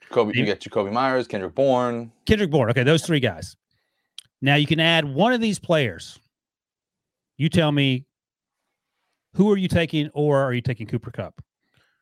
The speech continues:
Speaker 2: Uh, 'cause Cooper Kupp's number two on your list, spoiler alert. Okay, Davante Adams or Cooper Kupp?
Speaker 1: I'm taking Davante Adams.
Speaker 2: Justin Jefferson inside this offense or Cooper Kupp?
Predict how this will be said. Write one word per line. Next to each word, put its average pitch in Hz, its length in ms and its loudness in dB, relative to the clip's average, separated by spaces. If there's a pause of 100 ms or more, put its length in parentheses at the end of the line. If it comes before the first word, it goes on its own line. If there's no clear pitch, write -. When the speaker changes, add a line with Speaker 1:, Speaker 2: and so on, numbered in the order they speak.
(320)
Speaker 2:
Uh, 117 160 0
'cause - 160 -6
Cooper 139 140 2
Kupp's 127 180 -2
number 110 160 -8
two 117 80 -6
on 101 60 -6
your 92 80 -10
list, 92 180 -12
spoiler 85 220 -16
alert. - 180 -20
Okay, 147 260 -2 (200)
Davante 175 360 0
Adams 170 240 0
or 139 40 -4
Cooper 127 220 -2
Kupp? - 200 -12 (640)
Speaker 1:
I'm 113 80 -10
taking 110 160 2
Davante 101 260 0
Adams. 78 340 -8 (840)
Speaker 2:
Justin 180 300 0
Jefferson 175 460 0
inside 226 400 0
this 208 160 -4
offense 170 340 -2
or 127 60 -4
Cooper 135 240 -2
Kupp? 95 240 -8